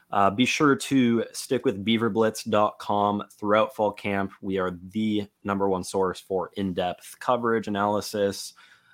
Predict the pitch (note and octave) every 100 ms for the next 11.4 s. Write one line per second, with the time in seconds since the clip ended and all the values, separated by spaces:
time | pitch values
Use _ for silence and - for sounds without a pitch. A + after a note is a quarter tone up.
0 | _ - E2 E2 F#2+ F#2+ G#2 F#2+ G2+ C#3+
1 | C#3+ G#2 F#2 G#2 G#2+ G2+ G2 G#2 A#2 -
2 | F#2 E2+ F#2 E2 D2 - F#2 - G2+ F#2
3 | F#2 - - G2+ G2 F#2+ G2+ G2 F#2+ F#2
4 | D#2+ F#2+ F#2+ A2 G#2+ - _ _ - A#2
5 | A#2+ - B2 A#2 A2 - G#2 - B2+ C3+
6 | D#3 A2 G#2+ - A2+ G#2+ F#2 G2+ A#2 G#2
7 | F2 - G2 - _ A2+ G#2 G2 G2 -
8 | A2 F#2+ F2+ F#2 G#2+ C3 D3+ _ _ _
9 | _ _ A2 G#2+ G2+ G2 F2+ F2 A2+ -
10 | B2+ D#3 D3 - - - F#2+ F#2+ G2 G#2
11 | G#2+ A2 -